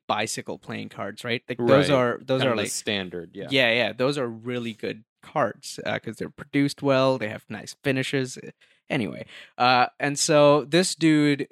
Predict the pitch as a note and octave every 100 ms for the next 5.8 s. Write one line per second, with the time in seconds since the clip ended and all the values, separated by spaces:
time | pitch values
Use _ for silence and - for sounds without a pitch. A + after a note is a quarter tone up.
0 | B2 C3 C#3 C3+ B2+ - - C#3+ C3 C3
1 | - D#3 D3+ D3 C3 B2 A#2+ A#2+ - -
2 | - - - B2+ A2+ - D#3+ F3 F#3 -
3 | - C#3+ C3+ A#2 B2 B2+ B2+ B2 C#3 C3
4 | B2+ - - - B2+ G#2+ A2+ B2 - B2+
5 | A2 A2 A#2+ - A#2 A2+ C3+ F3+